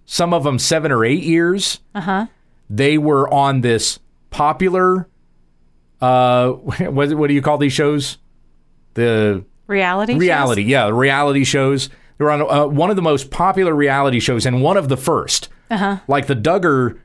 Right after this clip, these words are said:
Speaker 1: eh, nineteen and counting. I think it even started as sixteen and counting, seventeen and
Speaker 2: Something
Speaker 1: counting,
Speaker 2: like
Speaker 1: somewhere
Speaker 2: that.
Speaker 1: in there. <laughs> And then the number just kept counting.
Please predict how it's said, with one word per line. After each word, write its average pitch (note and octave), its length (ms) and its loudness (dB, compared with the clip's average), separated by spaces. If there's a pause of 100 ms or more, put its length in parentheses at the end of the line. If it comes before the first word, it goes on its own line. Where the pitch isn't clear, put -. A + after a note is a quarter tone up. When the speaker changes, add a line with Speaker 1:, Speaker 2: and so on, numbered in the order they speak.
(260)
Speaker 1:
eh, C3+ 160 -2
nineteen D#3 460 -2
and C3 100 0
counting. C#3+ 680 -2
I - 80 -6
think D#3+ 220 -2
it C#3 60 2
even B2 180 -2
started B2+ 420 -2
as G2 140 0
sixteen D3 500 -2
and C#3 160 -2
counting, C#3 320 0
seventeen C#3+ 500 0
and C3 120 0
Speaker 2:
Something C#3 100 -4
Speaker 1:
counting, C#3 240 0
Speaker 2:
like C3+ 120 -2
Speaker 1:
somewhere D3 260 0
Speaker 2:
that. G#2+ 60 0
Speaker 1:
in G2 60 0
there. F#2+ 200 0 (400)
<laughs> - 40 -16
And E3+ 80 0
then F#3 140 0
the E3+ 60 0
number D#3 260 0
just C3 220 -2
kept C3 200 -2
counting. B2+ 380 -2